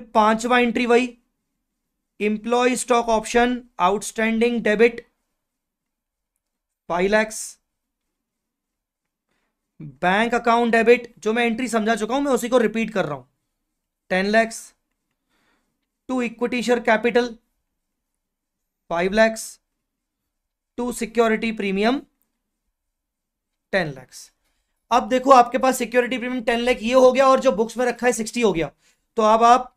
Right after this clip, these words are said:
राइट ऑफ करोगे सिक्योरिटी प्रीमियम अकाउंट डेबिट सिक्सटी टू, to premium on redemption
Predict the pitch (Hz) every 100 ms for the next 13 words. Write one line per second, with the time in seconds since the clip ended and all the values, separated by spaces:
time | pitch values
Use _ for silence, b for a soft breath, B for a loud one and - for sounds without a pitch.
0 | - 170 185 185 226 226 226 226 233 208
1 | 208 226 220 220 247 247 - 214 214 220
2 | 240 247 - 220 214 208 220 208 196 226
3 | 233 - - 180 - 226 220 285 254 -
4 | _ _ _ _ _ _ _ _ _ _
5 | _ _ _ _ _ _ 254 277 302 311
6 | 311 _ _ _ _ _ _ 208 220 220
7 | 226 240 262 277 277 - _ _ _ _
8 | _ _ _ _ _ _ - 214 226 247
9 | 262 269 262 262 _ - 160 185 202 220
10 | 233 240